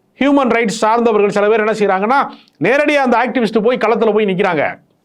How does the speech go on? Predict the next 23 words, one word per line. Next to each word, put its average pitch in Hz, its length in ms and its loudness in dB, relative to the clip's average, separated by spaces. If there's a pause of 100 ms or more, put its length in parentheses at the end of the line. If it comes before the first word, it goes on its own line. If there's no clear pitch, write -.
(160)
பாதிக்கப்பட்டவர்கள் 240 1040 0
பக்கத்துல 170 340 -2
போய் 180 160 -2
நின்று 170 580 -2 (400)
அவர்களுக்கான 190 540 0
நீதி 185 280 0
போராட்டத்துல, 147 560 -2
சட்ட 160 300 -2
போராட்டத்துல 143 720 -2
கடைசி 208 480 -2
வரைக்கும் 208 280 0
கூட 202 160 -2
இருக்கிறாங்க. 131 380 -4 (1000)
அதே 190 260 0
மாதிரி 202 280 0
ஹென்றி 190 600 -2
டிஃபனு, 151 520 -4 (720)
அஹ், 180 280 -2
பேராசிரியர் 220 560 0
ஆ 202 240 2
மார்க்ஸு, 175 540 -2 (720)
புதுச்சேரியை 247 500 0
சேர்ந்த 175 300 0